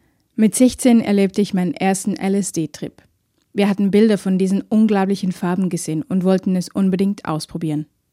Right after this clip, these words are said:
Irgendwann gelang es einem Bekannten, einige Filze zu besorgen. Danach blieben wir lange beim Kiffen, einfach weil es sehr schwierig war, andere Substanzen aufzutreiben.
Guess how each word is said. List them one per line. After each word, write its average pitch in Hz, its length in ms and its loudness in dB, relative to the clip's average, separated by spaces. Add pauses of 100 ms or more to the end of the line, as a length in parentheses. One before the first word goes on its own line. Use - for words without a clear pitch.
(540)
Irgendwann 185 560 2 (480)
gelang 190 300 4
es 190 100 0
einem 196 220 2
Bekannten, 202 500 0 (300)
einige 208 340 2
Filze 185 340 -2
zu 185 140 -6
besorgen. 185 540 -4 (760)
Danach 170 420 -2
blieben 180 300 0
wir 185 140 2
lange 170 260 -2
beim 175 220 -2
Kiffen, 160 380 -6 (420)
einfach 180 340 -2
weil 170 160 -2
es - 160 -6
sehr 175 200 2
schwierig 175 420 -4
war, 175 240 -4 (400)
andere 202 560 2
Substanzen 165 640 -6
aufzutreiben. - 800 -10